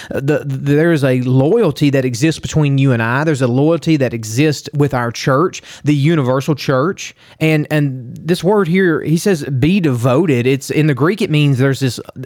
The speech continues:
a loving affection, prone to love, loving tenderly,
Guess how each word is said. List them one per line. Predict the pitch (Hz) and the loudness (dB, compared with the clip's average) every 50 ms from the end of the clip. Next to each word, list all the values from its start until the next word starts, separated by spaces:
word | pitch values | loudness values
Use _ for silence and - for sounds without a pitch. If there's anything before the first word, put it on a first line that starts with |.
| - - | -6 -2
a | 139 | 0
loving | 131 127 127 143 165 185 208 185 | 2 2 2 2 2 2 2 0
affection, | 147 127 - - 143 147 156 - - 214 214 220 226 208 _ _ _ _ _ _ _ - - - _ _ - | 0 -2 0 -2 -2 -2 -2 -4 -2 -2 -2 -4 -4 -10 _ _ _ _ _ _ _ -20 -20 -20 _ _ -6
prone | - - 160 160 175 190 180 156 | -2 0 0 2 2 2 2 2
to | 143 | 2
love, | 131 123 123 123 135 156 160 131 | 2 2 2 2 2 0 2 2
loving | 135 147 170 165 185 156 131 | 2 2 2 0 0 -2 -2
tenderly, | - - - 147 151 160 175 175 180 180 185 190 196 196 196 - | -4 -4 -4 0 0 2 2 2 2 2 2 2 0 0 -2 -6